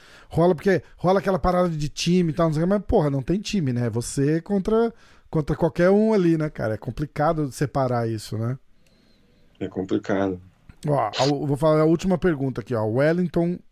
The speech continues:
Speaker 1: Villa. Pergunta como ele acha que vai ser a luta contra o Walker. Grappling ou trocação? Grappling não vai, né? Mas se você tivesse que, é, visualizar a luta, assim, como é que você,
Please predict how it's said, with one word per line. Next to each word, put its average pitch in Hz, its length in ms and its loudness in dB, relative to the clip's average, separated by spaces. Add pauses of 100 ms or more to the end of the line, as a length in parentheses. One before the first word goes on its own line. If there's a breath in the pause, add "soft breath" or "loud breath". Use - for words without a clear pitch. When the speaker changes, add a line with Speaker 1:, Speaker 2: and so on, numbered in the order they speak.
Speaker 1:
Villa. 120 640 -2 (540 soft breath)
Pergunta 151 380 0
como 202 180 0
ele 196 140 4
acha 170 260 2
que 160 100 -4
vai 170 140 2
ser 170 220 0
a 170 40 4
luta 156 280 0
contra 170 260 -2
o 180 40 4
Walker. 120 320 0
Grappling 160 580 -2
ou 185 100 0
trocação? 135 720 -4
Grappling 233 500 -6
não 339 200 -8
vai, 101 240 -6
né? 139 160 -4
Mas 131 180 -4
se - 400 -20
você 147 160 -4
tivesse 190 340 0
que, 185 360 2 (560 soft breath)
é, 135 840 0 (300)
visualizar 151 960 0
a 143 40 -2
luta, 139 340 -2
assim, 160 340 -4
como 160 280 -2
é 175 60 -2
que 185 120 -6
você, 135 1160 0